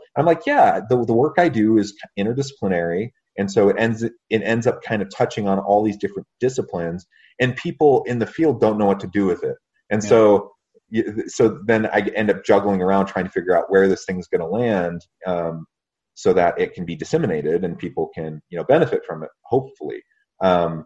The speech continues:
Speaker 1: but that's, that's the challenge of the interdisciplinary work, because everything in academia has become so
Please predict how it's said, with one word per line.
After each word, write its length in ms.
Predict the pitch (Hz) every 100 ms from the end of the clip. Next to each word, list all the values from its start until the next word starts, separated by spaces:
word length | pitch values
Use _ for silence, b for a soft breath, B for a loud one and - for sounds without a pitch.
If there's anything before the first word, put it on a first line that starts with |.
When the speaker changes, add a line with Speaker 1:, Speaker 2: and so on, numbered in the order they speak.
| _
Speaker 1:
but 80 | -
that's, 260 | 147 - -
that's 240 | 127 -
the 80 | 113
challenge 480 | - 101 107 110 98
of 100 | 90
the 100 | 92
interdisciplinary 840 | 101 98 92 90 - 85 80 82 82
work, 280 | 175 139 -
because 340 | 98 107 95 b b b -
everything 440 | 123 135 131 107
in 80 | 95
academia 480 | 92 - 101 107 101
has 100 | 95
become 240 | - 90
so 460 | - 95 87 82